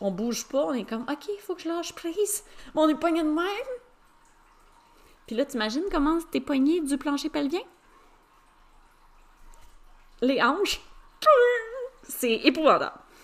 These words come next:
Bref. <laughs> Pas pour rien qu'on a de la misère à se connecter à notre sexualité sacrée et que c'est intimement lié, tout ça.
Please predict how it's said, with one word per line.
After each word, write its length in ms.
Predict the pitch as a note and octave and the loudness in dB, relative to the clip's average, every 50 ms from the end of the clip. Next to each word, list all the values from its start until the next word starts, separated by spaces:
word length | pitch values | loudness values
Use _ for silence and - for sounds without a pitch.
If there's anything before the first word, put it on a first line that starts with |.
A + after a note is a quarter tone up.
| - - - - - - | -20 -20 -20 -20 -10 -4
Bref. 540 | A3 G3+ A3 - - - - - - - - - - - - | 0 2 4 2 2 0 -10 -18 -20 -20 -20 -20 -10 0 2
<laughs> 1000 | - G4+ - C5 C#5+ - - D5 - - - - - - - - - - - - - | 2 4 4 2 -2 0 0 0 0 0 -2 -10 -14 -14 -14 -16 -18 -20 -4 0 2
Pas 100 | A4+ A#4+ | 2 2
pour 160 | - F4 C#4+ | 2 0 2
rien 320 | B3+ A#3+ C4 F4 F#4+ F4+ | 2 2 2 2 0 0
qu'on 140 | D#4+ B3 A3+ | 0 0 0
a 80 | A#3 A3 | 0 0
de 60 | A3+ | 0
la 100 | G3+ G#3 | 0 0
misère 240 | A3 A#3 D4 D#4 D4+ | 0 0 0 0 0
à 80 | B3 | -2
se 100 | - - | -4 -4
connecter 440 | A#3 - B3+ C#4 C4+ B3+ - E4+ E4+ | -4 -4 -2 -2 -2 -4 -4 -4 -2
à 40 | D4 | -2
notre 160 | A#3 A3 - | -2 -2 -4
sexualité 520 | - C#4+ C4+ - - C#4+ C#4 C4+ - D4+ | -6 -8 -8 -6 -6 -6 -6 -4 -2 -4
sacrée 500 | D4 - C4+ A#3+ A#3 - - D#4+ D#4+ A3 | -4 -2 -4 -6 -6 -8 -8 -6 -6 -6
et 60 | A3+ A3+ | -6 -8
que 80 | - | -10
c'est 200 | - C#4 - - | -14 -14 -10 -8
intimement 640 | - D#4 D4+ - - C4+ A#3+ A3+ A3+ A3+ A3+ A#3 B3 | -8 -8 -8 -6 -6 -6 -4 -4 -6 -6 -8 -8 -8
lié, 380 | A#3+ A3+ G#3+ G3+ F#3+ F#3+ - - | -8 -6 -6 -6 -6 -6 -8 -8
tout 120 | - - | -12 -14
ça. 260 | - - - - A#3+ | -16 -14 -12 -12 -12